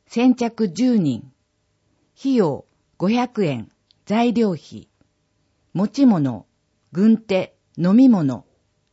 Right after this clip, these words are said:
申し込み、直接または電話。締め切り、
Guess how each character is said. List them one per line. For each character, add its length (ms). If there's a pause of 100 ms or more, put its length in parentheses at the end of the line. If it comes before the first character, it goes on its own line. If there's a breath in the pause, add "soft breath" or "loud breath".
(380)
申 240
し 120
込 160
み、 280 (460)
直 140
接 640
ま 160
た 160
は 160
電 280
話。 220 (960)
締 200
め 120
切 200
り、 260